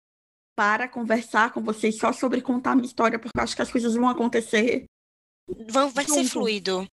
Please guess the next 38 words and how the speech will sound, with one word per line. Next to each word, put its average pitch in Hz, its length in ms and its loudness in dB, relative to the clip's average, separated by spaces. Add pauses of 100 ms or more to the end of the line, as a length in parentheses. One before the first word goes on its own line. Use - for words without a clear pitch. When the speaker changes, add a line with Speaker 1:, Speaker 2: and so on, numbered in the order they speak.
(140)
Speaker 2:
Uhum. 330 460 0
Speaker 1:
Vai 247 180 6
ser 277 140 -4
fluido. 170 600 0 (640)
Segunda 349 280 0
participante 359 500 -2
do 262 40 0
nosso 226 200 -2
podcast - 680 -2 (640)
é 185 100 2
a 208 120 0
Thaís 233 480 0
Ribeiro. 196 560 2 (560)
Ela 180 160 2
conheceu 196 320 -2
a 208 40 2
gente 202 220 0
através 202 380 0
do 196 80 -6
meu 196 100 0
irmão 196 180 2
caçula, 185 600 -2 (160)
o 196 40 -2
Luluca. 175 460 0 (640)
E, 208 580 0
ah, 240 160 2
e 233 60 2
o 233 40 -2
nome 233 180 0
dele 220 180 2
não 226 180 -2
é 226 80 2
Luluca. 208 840 0 (360)
O 196 40 -2
nome 190 140 0
dele 202 160 0
é 214 40 -2
Lucas. 190 760 -2